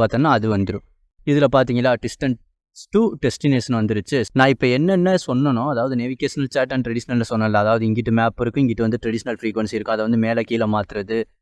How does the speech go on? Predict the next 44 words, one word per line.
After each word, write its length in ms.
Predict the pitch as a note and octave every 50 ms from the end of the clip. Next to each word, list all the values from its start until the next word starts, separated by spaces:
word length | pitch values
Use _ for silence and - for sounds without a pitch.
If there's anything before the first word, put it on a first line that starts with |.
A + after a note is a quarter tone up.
| _ _
அதுக்கப்புறம் 420 | - A2+ A#2 A#2+ A2 A#2 A#2+ A#2
காம்பஸ் 340 | - A2+ A#2 B2 B2 B2 -
எடுத்து 280 | B2 A2 G#2+ - A2+ G#2
வைக்கிறது, 280 | A#2 G#2+ A2 G#2+ G#2
எல்லாமே 560 | G#2 G#2+ A#2+ C#3+ F3 G3 G3 F3 D3 D3 F3
வந்து 280 | F3+ D3 A#2 A#2 C#3+ F#3
இந்த 220 | E3 C3 B2 A#2+ G#2 - -
traditional 460 | A#2+ A#2+ C3+ E3 - - E3 E3 D#3
and 120 | C#3+ C3 A#2+ -
clear 200 | C3+ B2+ B2+ C3+ C3
view-ன்னு 260 | B2 B2+ C3 C3 B2
இருக்கா. 340 | A2 G#2+ F#2+ - D3 C3+ A2+ - _ _ _ _
So 160 | _ - C#3+ B2
இந்த 320 | C3 D#3+ G3+ G#3+ G#3+ G3
டிஸ்ப்ளேலையுமே 500 | D3+ D#3 - - E3 D3 C3 B2+ C#3 F#3
அதே 300 | G3 D3+ A#2 A2 B2 C3+
மாதிரியே 300 | C3+ B2+ A#2+ A#2 A#2+ A#2+
பண்ணலாம். 300 | A#2 A#2+ G#2+ G#2 G#2 G2+
இதுலயுமே 400 | G#2+ G#2+ A#2+ B2 A#2+ A#2+ C3+ C#3+
போயிட்டு 320 | C3 C3 A#2 A2 G#2 C#3
அதே 220 | B2+ A2+ G#2+ A#2 A#2+
நீங்க 220 | B2 A#2+ A#2 A2
மெனுவை 240 | A2 A2 A2+ B2 B2+
கிளிக் 280 | B2 - A#2+ G#2+ - -
பண்ணீங்கன்னா, 340 | A#2 A2 A2 A2+ B2 C#3+
உங்களுக்கு 260 | D3 C#3+ B2+ A#2+ A2 G2+
அதே 180 | F#2+ A2+ C3 C3 B2+
கான்ஃபிகரேஷன் 520 | A2+ A2+ - - - A2+ A2+ - - A2 A2
லேஅவுட் 200 | A2 A2 G#2+ G2
வரும். 280 | A2 G#2+ A2+ E3 F#3 - _ _ _ _ _
இங்கேயுமே 380 | F#3 G3+ A3 G3 G3+ D#3 D3 F#3
உங்களுக்கு 400 | G3+ E3+ C#3+ C3 A#2+ G#2 - B2
தேவையான 360 | A#2+ A#2 A#2+ A#2+ A2+ A2+ A2
இன்ஃபர்மேஷனை 520 | G#2 - - A2+ G2+ G2+ G#2 G2+ - -
எடுத்து 180 | C#3 A2+ G#2+ G2+
வைக்கலாம். 300 | - A2+ G2+ - C3 C#3
அதுல 240 | A#2 G#2 A2+ C#3 B2+
எப்படியோ 360 | A#2 A2+ - - D3 E3+ G3+
அதே 220 | D#3 A#2+ G#2+ C3 C#3+
ஆப்ஷன்ஸ் 400 | C3+ A#2 - - B2 G#2+ - -
தான் 120 | D3+ C#3+
இங்கேயும் 320 | A#2 A2 G2+ A2+ A2 G2+ G2
வரும். 180 | F#2+ F#2+ F#2+ - - - _ _
அதாவது, 460 | - A2+ A2+ A2+ A#2 A#2 C3 F#3 G3